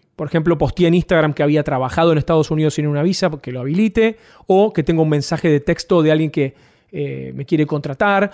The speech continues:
o que vengo a casarme con mi novia y no lo dije, y dije que venía de turismo. Entonces, ahí uno mintió, dio una intención que no era la verdadera, y ese es el motivo clásico y ocurre, mientras estamos hablando ahora, debe estar ocurriendo en algún aeropuerto de Estados Unidos esto que estoy diciendo.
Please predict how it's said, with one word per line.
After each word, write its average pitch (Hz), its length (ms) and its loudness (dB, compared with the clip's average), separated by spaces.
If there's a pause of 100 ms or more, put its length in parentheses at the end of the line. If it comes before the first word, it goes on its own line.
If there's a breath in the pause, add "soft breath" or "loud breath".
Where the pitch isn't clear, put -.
(160 loud breath)
o 175 140 2
que 175 120 2
vengo 180 240 4
a 151 80 -2
casarme 160 460 0
con 147 160 0
mi 143 100 0
novia 160 300 4
y - 20 0
no 143 120 0
lo 139 120 2
dije, 180 460 0 (180 soft breath)
y 170 80 -6
dije 151 220 0
que 143 100 2
venía 143 240 0
de 143 60 0
turismo. 175 380 2
Entonces, 165 360 0
ahí 156 220 -2
uno 175 160 2
mintió, 156 640 -2 (1000 soft breath)
dio 151 220 2
una 160 160 4
intención 156 400 0
que 151 80 0
no 147 80 2
era 151 140 2
la 143 160 2
verdadera, 180 640 2 (280 soft breath)
y 165 140 2
ese 190 100 2
es 190 60 2
el 175 60 2
motivo 165 320 2
clásico 185 420 2
y 156 40 6
ocurre, 180 360 2
mientras 156 220 0
estamos 202 260 0
hablando 175 300 4
ahora, 196 200 4
debe 165 140 4
estar 170 180 0
ocurriendo 165 500 2
en 160 80 2
algún 147 200 0
aeropuerto 147 380 -2
de - 20 -2
Estados 147 280 -4
Unidos 147 200 -6
esto 147 140 -6
que 139 60 -6
estoy 139 200 -8
diciendo. 120 380 -12